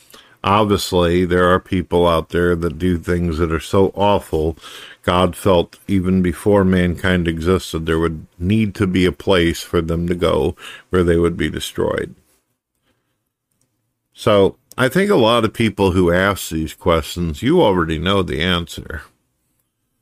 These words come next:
You're just trying to find some reason that you can condemn and judge God in order for you to not take accountability for what you've done or what you plan to do.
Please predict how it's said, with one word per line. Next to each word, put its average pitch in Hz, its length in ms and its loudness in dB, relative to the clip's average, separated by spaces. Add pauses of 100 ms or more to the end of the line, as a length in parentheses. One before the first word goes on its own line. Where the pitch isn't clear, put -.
(360)
You're 110 120 4
just 113 240 0
trying 120 280 2
to 92 100 2
find 107 440 0
some 101 340 0
reason 95 500 2
that 90 140 2
you 98 160 0
can 92 220 -4
condemn 90 520 0
and 82 200 -2
judge 80 380 0
God 90 400 2
in 82 100 -4
order 85 320 0
for - 160 -6
you 85 300 0
to - 160 -6
not 80 320 -6
take 87 200 -4
accountability 82 880 0
for 80 180 -8
what 71 180 -2
you've 76 200 -10
done 78 360 -4 (920)
or 90 140 2
what 87 220 2
you 87 140 -4
plan 98 480 2
to 80 100 -6
do. 71 320 -6